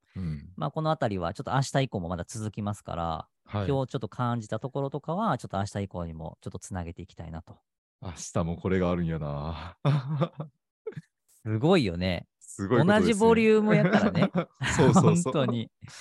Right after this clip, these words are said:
Speaker 1: うん。
Speaker 2: うん、
Speaker 1: いや、
Speaker 2: そう。
Speaker 1: 次回もね、ぜひ最後まで見てほしいっ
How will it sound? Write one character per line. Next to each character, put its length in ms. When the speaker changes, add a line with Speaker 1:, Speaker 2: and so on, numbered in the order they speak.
Speaker 1:
う 60
ん。 60
Speaker 2:
う 40
ん、 40
Speaker 1:
い 40
や、 160
Speaker 2:
そ 60
う。 120
Speaker 1:
次 140
回 200
も 100
ね、 100
ぜ 140
ひ 220
最 240
後 100
ま 60
で 60
見 140
て 120
ほ 140
し 440
い 40
っ 20